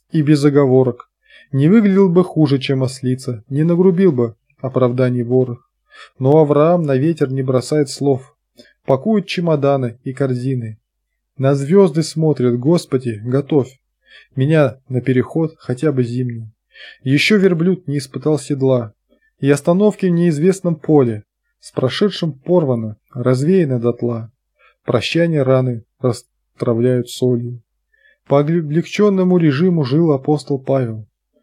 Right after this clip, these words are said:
легко перелетая во вселенной. Маршруты путешествий нам оставил, шёл к тем, кто от греха совсем ослепли. С мобильностью дружили христиане. Все проповедовали слово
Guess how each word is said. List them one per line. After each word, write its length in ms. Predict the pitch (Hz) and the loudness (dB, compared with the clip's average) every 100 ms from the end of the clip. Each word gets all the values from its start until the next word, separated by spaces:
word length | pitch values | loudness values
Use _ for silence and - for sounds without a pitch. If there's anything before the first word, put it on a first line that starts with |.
| _ _ | _ _
легко 380 | 139 143 - 208 | -4 -2 2 2
перелетая 580 | 190 175 165 151 151 135 | 4 2 2 2 2 2
во 140 | 135 | -2
вселенной. 640 | 131 139 127 131 113 107 104 _ _ _ _ | -2 -2 0 0 -2 -10 -16 _ _ _ _
Маршруты 520 | 131 139 - 226 185 | 0 0 2 0 0
путешествий 680 | 147 151 139 - 180 180 139 | 0 -2 -2 0 -2 0 -4
нам 240 | 156 185 131 | 0 0 -2
оставил, 580 | - - 123 117 120 - _ _ | -4 -4 -4 -4 -10 -16 _ _
шёл 320 | _ - 175 160 | _ -2 -2 -2
к 80 | |
тем, 400 | - 156 143 131 _ | 0 0 0 -2 _
кто 220 | _ 139 | _ 2
от 60 | 131 | 2
греха 360 | 123 123 - 143 | 0 -2 -2 -6
совсем 480 | - 120 135 131 131 | -8 -10 -8 -8 -10
ослепли. 520 | - 131 123 120 143 131 _ _ _ _ _ - | -14 -8 -8 -8 -16 -20 _ _ _ _ _ -10
С 60 | |
мобильностью 640 | 139 139 160 196 165 - 151 | 0 2 2 2 0 -2 -4
дружили 440 | 131 131 160 156 | -2 0 0 0
христиане. 760 | 131 143 131 - 135 123 110 113 _ _ _ _ | -2 -6 -8 -4 -2 -2 -8 -14 _ _ _ _
Все 260 | - - 202 | -14 0 2
проповедовали 600 | 180 165 170 175 160 160 | 2 2 4 4 2 0
слово 500 | 156 - 170 165 156 | -2 0 0 2 -2